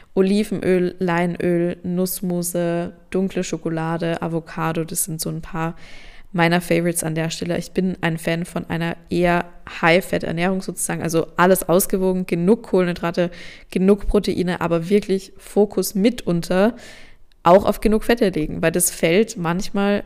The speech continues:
ein bisschen unter den Tisch und dann hört man da Empfehlungen wie, ich möchte es gar nicht sagen, aber eine gewisse Grammanzahl pro Kilogramm Körpergewicht, die ich absolut nicht unterschreiben kann.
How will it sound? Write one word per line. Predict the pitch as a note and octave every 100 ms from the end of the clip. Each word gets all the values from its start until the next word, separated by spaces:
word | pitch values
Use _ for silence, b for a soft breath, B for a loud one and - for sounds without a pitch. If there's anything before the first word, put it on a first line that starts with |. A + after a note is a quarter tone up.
| -
ein | F3 E3+
bisschen | - -
unter | - F3
den | E3
Tisch | E3+ A#3+ A#3+
und |
dann | F3 E3
hört | F3+ F3+
man | F3
da |
Empfehlungen | F3 F3 - F#3+ F#3 F3+ F3
wie, | F3+ F3+ B B B B -
ich | -
möchte | - F#3
es | -
gar | - E3+
nicht | F3
sagen, | - F#3 F#3+
aber | F3+ E3
eine | E3
gewisse | E3+ F3 F#3
Grammanzahl | E3+ - F3+ F3+ F3 F#3
pro | F3 E3+
Kilogramm | - F3 E3+ E3+
Körpergewicht, | F#3 F#3+ G3 F#3+ -
die | - -
ich | F3+
absolut | - F3+ F3+ F#3 -
nicht | G3 -
unterschreiben | F3 E3 - E3 D#3+
kann. | - F#3 G3+